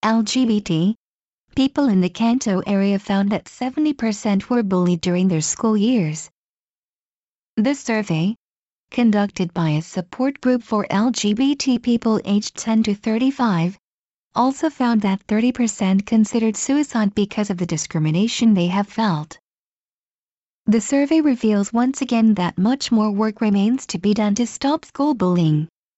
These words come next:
This survey was confined to the Tokyo area,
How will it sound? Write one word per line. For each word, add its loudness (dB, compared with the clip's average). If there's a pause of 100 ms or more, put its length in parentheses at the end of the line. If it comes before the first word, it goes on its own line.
(1000)
This 0
survey -2
was 0
confined -2
to 0
the -4
Tokyo 0
area, 0